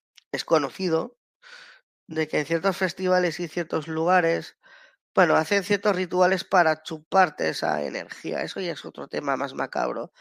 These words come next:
esa energía vital, ¿no? Y eso también, pues, no, no concierne. Lo que ellos me dicen es,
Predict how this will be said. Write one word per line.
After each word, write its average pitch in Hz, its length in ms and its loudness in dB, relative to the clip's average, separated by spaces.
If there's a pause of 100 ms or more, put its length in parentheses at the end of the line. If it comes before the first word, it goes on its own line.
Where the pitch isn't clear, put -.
(260)
esa 151 200 -2
energía 160 400 0
vital, 143 420 -2
¿no? 151 240 -10 (640)
Y - 80 -4
eso 175 200 -2
también, 156 320 0
pues, 156 220 -4
no, 147 320 -2
no 156 180 -4
concierne. 135 760 -6 (840)
Lo 160 180 0
que 160 120 0
ellos 165 240 -2
me 175 140 2
dicen 175 560 -2 (160)
es, 170 480 -4